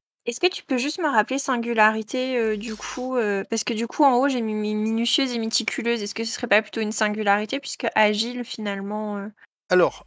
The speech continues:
Speaker 2: c'est un, alors, euh, ça, il peut y avoir des doubles, des doublons. D'accord ? C'est pas
Speaker 1: D'accord.
Speaker 2: très grave.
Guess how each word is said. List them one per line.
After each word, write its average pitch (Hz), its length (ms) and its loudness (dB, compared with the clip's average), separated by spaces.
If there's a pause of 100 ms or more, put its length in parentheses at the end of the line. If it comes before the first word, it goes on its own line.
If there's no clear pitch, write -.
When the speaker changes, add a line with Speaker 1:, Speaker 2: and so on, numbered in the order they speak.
(100)
Speaker 2:
c'est - 280 0
un, 147 260 2
alors, 139 380 -4
euh, 131 400 -4
ça, 131 300 -6 (100)
il 151 160 -14
peut 165 140 0
y - 20 4
avoir 151 160 8
des 143 140 -2
doubles, 139 340 -10 (340)
des 127 120 -8
doublons. 123 300 -12 (840)
D'accord ? 147 280 -4 (260)
C'est - 120 -6
pas 202 100 4
Speaker 1:
D'accord. 220 160 2
Speaker 2:
très 180 100 2
grave. 107 240 -4